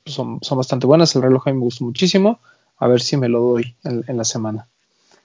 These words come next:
Este, algunas otras cosas que han sucedido, pues bueno, ya la mayoría de los plazas y tiendas han estado reabriendo, en unos estados ya están <laughs> comenzando a cerrar de nuevo, pero creo que hay muy buenas ofertas del Buen Fin. Eh, tuvimos la oportunidad de ir a taf,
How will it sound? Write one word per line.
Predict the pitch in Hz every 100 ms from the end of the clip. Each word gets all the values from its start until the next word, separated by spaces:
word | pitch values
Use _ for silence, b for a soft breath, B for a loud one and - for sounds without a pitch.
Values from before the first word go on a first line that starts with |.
| _ -
Este, | 139 - - - 151 147 147 156 -
algunas | 170 180 185 180 - - -
otras | 196 185 175 165 - _ _
cosas | - 208 220 196
que | -
han | 185
sucedido, | 165 - 170 180 214 233 220 302 - _ b b b b _
pues | 160
bueno, | 160 180
ya | 165 170
la | 175
mayoría | 160 147 143 156 156
de | 151 147 143 139
los | 135 131 - - _
plazas | 156 147 170 143
y | 131
tiendas | 151 151 139
han | - 139
estado | 135 135 139
reabriendo, | 143 165 190 208 254
en | 165
unos | 151 147
estados | - 143 143
ya | 135
están | 131 143 135
<laughs> |
comenzando | - 170 143 147 143
a |
cerrar | 135 139 147
de | 151
nuevo, | 175 180 233 320 _ _ _ _
pero | - 151
creo | 147 170
que | 196
hay |
muy | 190
buenas | 190 196 185
ofertas | 156 175 165 160
del | 139
Buen | 156
Fin. | 160 220 302 -
Eh, | 160
tuvimos | 147 156 160
la |
oportunidad | 147 139 147 147
de | 143
ir | 139
a |
taf, | 131 262 -